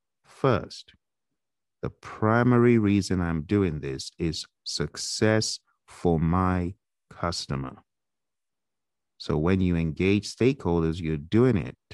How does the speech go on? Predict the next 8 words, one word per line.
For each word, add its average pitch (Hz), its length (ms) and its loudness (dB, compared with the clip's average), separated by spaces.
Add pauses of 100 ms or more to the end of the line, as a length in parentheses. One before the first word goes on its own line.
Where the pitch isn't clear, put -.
(240)
with 80 160 -6
a 78 80 -2
purpose - 720 -4 (1300)
to - 120 -8
succeed - 800 -4 (800)
with 85 540 2 (380)
your 76 340 -2 (140)
customer. - 640 -8